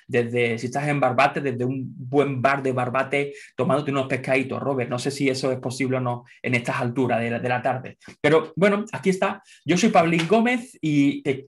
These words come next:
te estoy hablando desde la oficina de mi casa, desde Málaga, el sur de España,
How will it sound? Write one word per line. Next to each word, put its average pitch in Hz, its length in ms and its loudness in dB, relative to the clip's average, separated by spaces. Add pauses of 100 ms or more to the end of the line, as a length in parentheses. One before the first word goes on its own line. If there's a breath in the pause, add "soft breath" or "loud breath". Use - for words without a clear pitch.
(120)
te 151 80 2
estoy 196 300 4
hablando 180 420 4
desde 151 140 0 (380)
la 139 140 2
oficina 147 460 -4
de 151 120 -2
mi 127 120 -4
casa, 185 500 -4 (260 loud breath)
desde 127 400 0
Málaga, 185 640 0 (140)
el 120 100 -4
sur 208 320 0
de 165 80 2
España, 190 460 0